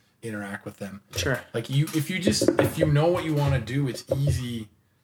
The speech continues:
Speaker 1: to do it for
Speaker 2: Mm-hmm.
Speaker 1: two minutes here, five minutes here, ten minutes there.
Speaker 2: Mm-hmm.
Speaker 1: Like,
Speaker 2: I beg people of that, and I'm begging them, like, "Dude, it's," this is the thing in the class all the time.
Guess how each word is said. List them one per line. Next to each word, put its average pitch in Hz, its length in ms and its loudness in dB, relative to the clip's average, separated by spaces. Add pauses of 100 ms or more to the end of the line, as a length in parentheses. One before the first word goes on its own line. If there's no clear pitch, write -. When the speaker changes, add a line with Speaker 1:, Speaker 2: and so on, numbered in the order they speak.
Speaker 1:
to - 80 -8
do 120 300 -2
it 107 220 -2
for 139 120 -4
Speaker 2:
Mm-hmm. 131 120 2
Speaker 1:
two 117 120 0
minutes 120 300 -6
here, 107 140 -4
five 104 280 -6
minutes 107 240 -10
here, 104 120 -8 (100)
ten 104 180 -8
minutes 101 220 -10
there. 135 120 -4
Speaker 2:
Mm-hmm. 120 160 -4
Speaker 1:
Like, - 800 -10
Speaker 2:
I 151 140 6
beg 151 560 6
people 110 340 0
of 104 120 -8
that, 98 260 -12 (200)
and 113 160 -8
I'm 110 260 -6
begging 165 460 6
them, 120 140 0
like, 113 240 -10
"Dude, 170 300 8
it's," - 260 -2 (480)
this 220 240 6
is 220 60 0
the 196 100 4
thing 156 200 2
in 127 80 2
the 113 60 -6
class - 340 -6
all 151 200 8
the 135 60 4
time. 107 220 -4